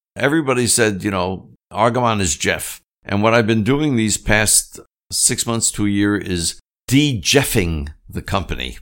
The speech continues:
I don't want the company to be de-, dependent on me. The company has to have its own personality and its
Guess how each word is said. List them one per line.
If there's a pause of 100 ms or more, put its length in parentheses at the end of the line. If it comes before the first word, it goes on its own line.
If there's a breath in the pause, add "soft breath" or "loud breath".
(300)
I
don't
want
the
company
to
be
de-,
dependent
on
me. (220)
The
company
has
to
have
its
own
personality (240)
and
its